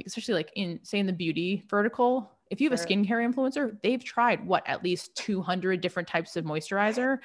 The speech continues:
Speaker 1: in
Speaker 2: Right.
Speaker 1: the past year. Like,
Speaker 2: Yeah. <laughs>
Speaker 1: they're gonna be able to tell you, like, "I don't like the consistency. This is, this, the fragrance is a little too strong for me."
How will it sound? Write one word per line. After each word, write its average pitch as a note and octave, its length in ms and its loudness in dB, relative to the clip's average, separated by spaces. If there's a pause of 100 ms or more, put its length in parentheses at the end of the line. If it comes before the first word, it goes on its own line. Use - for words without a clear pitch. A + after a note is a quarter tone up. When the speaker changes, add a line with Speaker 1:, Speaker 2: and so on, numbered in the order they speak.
(200)
Speaker 1:
in A3+ 140 8
Speaker 2:
Right. A#3 60 10
Speaker 1:
the A3 60 8
past F3 420 2
year. E3+ 440 4 (180)
Like, B3+ 120 8
Speaker 2:
Yeah. A3+ 120 6
<laughs> - 20 8
Speaker 1:
they're A3+ 160 8
gonna C4 140 4
be G#3+ 140 2
able G#3 160 4
to E3+ 80 2
tell F#3+ 260 4
you, E3+ 200 2
like, D#3 220 2
"I E3 120 4
don't G3+ 80 2
like A3 120 2
the B3 80 -2
consistency. F3+ 840 -2 (180)
This - 100 -8
is, F#3 200 -4
this, G3+ 180 -2
the F3 140 -6
fragrance G3 400 2
is F#3+ 100 0
a - 20 -2
little F#3 140 2
too G3+ 160 -2
strong F3+ 320 0
for E3+ 140 -4
me." F3 340 -4